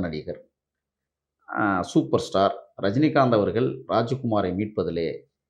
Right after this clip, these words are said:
கர்நாடகாவிற்கு ஆதரவாக, கர்நாடகாவிற்கு தூதுவராகவே செயல்பட்டார். அவர் கொடுத்த பத்து கோடியில் நாலு கோடி தான்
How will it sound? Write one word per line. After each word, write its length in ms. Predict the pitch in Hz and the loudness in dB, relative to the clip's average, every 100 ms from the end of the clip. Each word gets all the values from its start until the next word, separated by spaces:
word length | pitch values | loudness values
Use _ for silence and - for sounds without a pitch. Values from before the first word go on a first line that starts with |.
| _ _ _ _ _ _ _ - | _ _ _ _ _ _ _ 2
கர்நாடகாவிற்கு 920 | 123 175 190 165 156 123 107 - 95 85 - _ _ _ _ - | 10 12 12 12 10 8 4 -2 -2 -4 -8 _ _ _ _ 0
ஆதரவாக, 640 | 107 120 104 85 80 110 - | 4 6 4 2 -2 -6 -4
கர்நாடகாவிற்கு 920 | 101 120 117 104 101 90 - - 80 69 - _ _ _ _ _ _ - | 0 2 2 0 -2 -2 -6 -8 -8 -8 -12 _ _ _ _ _ _ 6
தூதுவராகவே 600 | 233 214 165 110 107 104 - | 8 12 12 10 4 -2 -4
செயல்பட்டார். 540 | 78 - - - - - _ _ _ _ _ _ _ _ _ | -8 -10 -16 -18 -18 -18 _ _ _ _ _ _ _ _ _
அவர் 220 | 98 139 139 | 4 6 8
கொடுத்த 220 | 165 - 131 | 8 8 8
பத்து 160 | 127 156 135 | 6 4 8
கோடியில் 400 | 143 135 120 104 85 | 8 8 4 2 -2
நாலு 200 | 104 123 110 | 2 4 4
கோடி 160 | 117 120 | 4 4
தான் 120 | 135 | 4